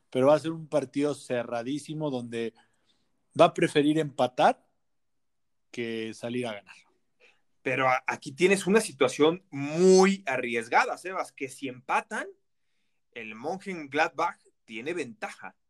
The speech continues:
Speaker 2: Es líder con ocho puntos, el Madrid tiene siete. Y por ahí toma en cuenta que si el Shakhtar le pega al Inter, pues el empate dejaría eliminado al Real Madrid. Entonces el Real Madrid tiene que salir a jugársela.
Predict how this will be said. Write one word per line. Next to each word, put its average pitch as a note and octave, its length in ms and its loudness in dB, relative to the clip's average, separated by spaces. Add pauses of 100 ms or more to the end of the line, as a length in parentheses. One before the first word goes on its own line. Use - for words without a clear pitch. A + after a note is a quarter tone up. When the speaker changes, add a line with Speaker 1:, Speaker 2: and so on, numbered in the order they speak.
(220)
Speaker 2:
Es A#2 220 -14
líder C#3+ 360 2
con C#3+ 160 -8
ocho D#3+ 260 -10
puntos, F#3 420 -8
el A#2+ 100 -8
Madrid A#2 340 -6
tiene D#3+ 220 -6
siete. C3 540 -6 (440)
Y D3+ 140 -8
por D3 240 2
ahí A#3 480 2
toma G3 220 -6
en F#3 80 -8
cuenta F3+ 420 -8
que C#3+ 140 -8
si C3 180 -14
el A#2 120 -8
Shakhtar A2 600 -12
le A2 120 -8
pega E3 320 -4
al A#2+ 120 -6
Inter, C#3 460 -10 (480)
pues - 180 -14
el B2 100 -8
empate E3 340 -6
dejaría C3+ 340 -6
eliminado C3+ 440 -6
al A2+ 80 -4
Real A2 160 -10
Madrid. C#3 380 -4 (380)
Entonces C3+ 400 -10
el F3 100 -2
Real D#3+ 160 0
Madrid G#3+ 260 -8
tiene G#3 220 -2
que F#3+ 140 -8
salir D#3+ 320 -2
a E3 60 -2
jugársela. C#3+ 680 -6